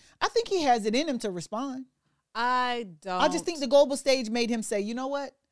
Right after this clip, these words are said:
Speaker 1: I just got this."
Speaker 2: Well, yeah, I think Chris is different. I think Chris decided not to respond, and that was good of him to decide that. However, I do believe that you would have done something differently. I believe, like,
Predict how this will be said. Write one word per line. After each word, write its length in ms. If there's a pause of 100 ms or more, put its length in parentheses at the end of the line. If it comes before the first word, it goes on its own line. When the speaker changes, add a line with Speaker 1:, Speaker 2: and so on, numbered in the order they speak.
(560)
Speaker 1:
I 100
just 140
got 180
this." 380
Speaker 2:
Well, 220
yeah, 280
I 80
think 260
Chris 240
is 140
different. 420
I 60
think 260
Chris 320 (180)
decided 600
not 260
to 100
respond, 500 (100)
and 160
that 120
was 140
good 220
of 100
him 300 (340)
to 80
decide 520
that. 240 (320)
However, 680 (580)
I 160
do 260
believe 720
that 300
you 340 (1200)
would 220
have 120
done 200
something 280
differently. 460 (760)
I 160
believe, 280
like, 180